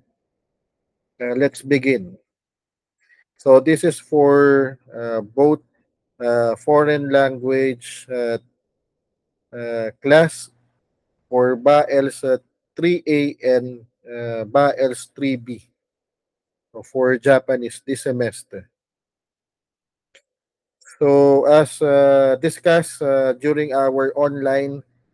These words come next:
and in-person classes, uh, we will focus on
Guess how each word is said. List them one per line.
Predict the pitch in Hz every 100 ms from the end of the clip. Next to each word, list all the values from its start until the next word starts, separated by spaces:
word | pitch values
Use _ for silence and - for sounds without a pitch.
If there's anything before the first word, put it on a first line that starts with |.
| _ _ 131
and | 139 156
in-person | 170 170 160 156 151 - 143
classes, | 139 143 139 - 175 - _ _ _
uh, | 127 123 123
we | 143 143
will | 143 139
focus | - 135 131 139 127 -
on | 127 127 127